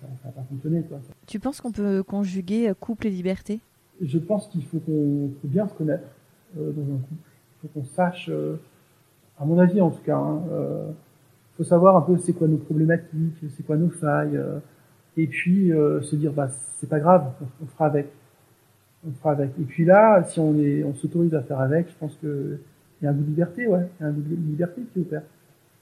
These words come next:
Speaker 2: Ok. Euh, donc vous terminez votre histoire ?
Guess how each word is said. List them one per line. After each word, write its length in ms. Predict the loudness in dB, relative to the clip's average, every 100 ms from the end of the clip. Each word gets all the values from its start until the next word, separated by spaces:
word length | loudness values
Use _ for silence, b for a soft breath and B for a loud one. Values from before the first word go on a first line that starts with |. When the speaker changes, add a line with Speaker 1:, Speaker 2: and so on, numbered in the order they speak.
| _ _ _ _ _ _ _ _ _ -14
Speaker 2:
Ok. 180 | -12 -12 -18 _ _ _ _ _ b b b b -4
Euh, 300 | -2 0 -2
donc 160 | -2
vous 220 | -4 -6 -4
terminez 320 | -2 -2 -2
votre 240 | -4 -6
histoire ? 320 | -10 -4 -4